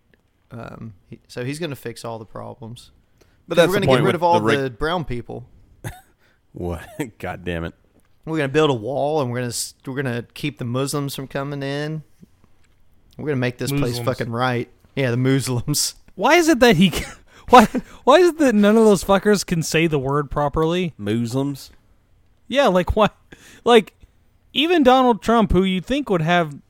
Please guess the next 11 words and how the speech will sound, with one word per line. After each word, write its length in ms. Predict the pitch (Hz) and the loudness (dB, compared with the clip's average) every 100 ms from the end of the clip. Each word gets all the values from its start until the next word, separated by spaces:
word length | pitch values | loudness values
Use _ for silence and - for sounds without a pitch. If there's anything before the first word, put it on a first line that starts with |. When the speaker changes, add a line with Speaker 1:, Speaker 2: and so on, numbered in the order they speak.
| _ | _
Speaker 3:
multiple 420 | 160 196 165 156 | -2 0 0 -2
people 320 | 135 180 147 | -2 -2 -4
telling 360 | - 156 156 143 | -4 0 0 -2
him, 260 | 127 123 117 _ - _ _ - | -4 -8 -12 _ -20 _ _ -8
"That's 180 | 180 220 | -4 -2
not 140 | 214 | 0
how 80 | 208 | 0
you 120 | 190 | -2
say 220 | - 180 | 0 -2
that 140 | 160 139 | 0 -2
word," 420 | 139 135 110 | -2 -2 -4